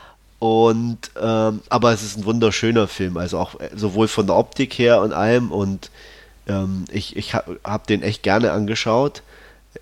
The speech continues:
Er ist leicht auf der einen Seite, aber auch gleichzeitig halt ein bisschen mit, mit, mit, mit Tiefgang und, ähm, ähm, auch vom Hauptdarsteller echt grandios dargestellt. Und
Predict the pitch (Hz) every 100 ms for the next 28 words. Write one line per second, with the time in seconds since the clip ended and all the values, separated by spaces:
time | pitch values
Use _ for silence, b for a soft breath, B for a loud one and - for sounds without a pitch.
0 | _ 104 101 101 101 98 98 92 - _
1 | _ _ _ _ _ _ _ 123 113 -
2 | - - - _ 104 95 151 - 117 -
3 | 135 117 160 147 135 151 - 131 - 110
4 | 95 104 117 - - _ - 107 123 -
5 | 117 110 113 107 110 107 113 107 127 -
6 | 110 110 110 110 104 - 113 - 113 -
7 | 160 165 - 143 147 131 107 104 98 98
8 | 98 98 92 B B B B B _ _
9 | _ 101 104 101 101 - - 104 - 101
10 | 85 123 - 113 - 104 104 101 - 107
11 | 104 95 107 117 - 90 107 120 - 107
12 | 113 117 - b b b b b _ 110
13 | 110